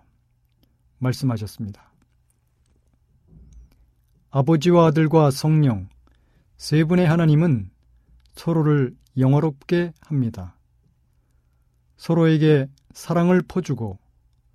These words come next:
서로를 기뻐하고 찬양하며 서로를 높입니다. 이처럼 자신을 완전히 내주는 사랑으로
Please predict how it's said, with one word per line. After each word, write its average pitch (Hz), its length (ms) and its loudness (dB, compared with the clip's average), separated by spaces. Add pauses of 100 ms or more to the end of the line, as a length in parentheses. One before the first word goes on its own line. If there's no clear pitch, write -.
(320)
서로를 151 560 2 (100)
기뻐하고 127 680 -8 (680)
찬양하며 139 800 0 (440)
서로를 175 640 0 (120)
높입니다. 139 680 -4 (1300)
이처럼 165 360 2
자신을 165 420 2
완전히 160 420 2
내주는 165 420 2
사랑으로 151 640 0